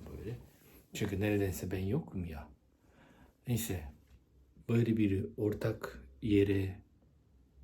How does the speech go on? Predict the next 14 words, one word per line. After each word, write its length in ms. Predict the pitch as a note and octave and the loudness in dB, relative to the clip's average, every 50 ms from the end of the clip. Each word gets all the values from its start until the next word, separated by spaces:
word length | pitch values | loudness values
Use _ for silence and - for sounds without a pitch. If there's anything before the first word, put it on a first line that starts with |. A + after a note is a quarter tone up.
| - - - | -20 -16 -10
kalacaksanız 840 | - G2 F#2+ F2+ F2+ A#2 A#2 - - - G2 F#2 F#2+ F#2+ - - - - _ _ _ - | -6 -4 -2 -2 0 -2 -2 -2 -2 -4 -4 -4 -4 -4 -8 -12 -18 -20 _ _ _ -8
dikkat 420 | - - - - - F#2 - - F2+ E2+ E2 E2 E2+ - - - _ _ - - | -8 -6 -4 -4 -6 -6 -4 -6 -6 -6 -6 -8 -12 -16 -20 -20 _ _ -6 -6
edin. 320 | F#2+ F2 - - - F2+ - _ _ _ _ _ _ _ _ _ _ _ _ _ _ _ _ _ - | -4 -4 -4 -8 -14 -14 -14 _ _ _ _ _ _ _ _ _ _ _ _ _ _ _ _ _ -8
Neyse, 240 | A#2 G2 - - - | -6 -6 -6 -6 -6
çok 260 | - G#2 - - - | -4 -4 -4 -4 -8
şükür 320 | - - - - - - - - - - - _ - | -14 -14 -12 -8 -8 -8 -8 -10 -14 -20 -20 _ -6
yani 280 | - F#2+ E2+ E2+ E2 - | -6 -4 -4 -6 -4 -4
bitirmiş. 680 | G2+ F#2+ - - - F2 F2+ F#2+ G2 - - - - - - _ - - - - - - - - - - - - - _ _ - | -4 -4 -4 -6 -8 -6 -6 -6 -6 -8 -12 -16 -18 -20 -20 _ -20 -20 -20 -20 -20 -20 -20 -20 -20 -20 -20 -20 -20 _ _ -14
Bakalım. 340 | - - - - F#2 F2+ F2 - - - - - - - - - _ _ _ _ _ _ _ _ _ _ _ _ _ - _ _ _ _ _ _ _ _ _ - - - - - - - - _ _ _ - - _ _ _ _ - - - - - _ _ _ _ _ _ _ | -12 -10 -6 -6 -4 -4 -6 -8 -10 -20 -20 -20 -20 -20 -20 -20 _ _ _ _ _ _ _ _ _ _ _ _ _ -20 _ _ _ _ _ _ _ _ _ 8 12 12 12 12 10 4 -8 _ _ _ -20 -20 _ _ _ _ -20 -20 -20 -20 -20 _ _ _ _ _ _ _
Sabah 400 | - - - F#2+ F#2+ F2+ E2+ D#2 | -14 -10 -6 -2 0 0 0 0
saat 440 | - - F2+ F2 E2+ - - E2 E2 | -2 -2 -2 -2 -2 -2 -4 -6 -4
beş 220 | F2 F2 - - - - - - - - - - | -4 -4 -4 -8 -12 -14 -14 -20 -20 -20 -16 -10
işe 300 | - F2 - - F#2 F2 | -10 -8 -6 -4 -2 -2
gidiyorum. 560 | E2 E2 D#2+ D#2 D#2+ D#2 D#2+ D#2 E2+ F2 F#2 | -2 -2 -4 -4 -2 -2 -2 -2 -4 -6 -8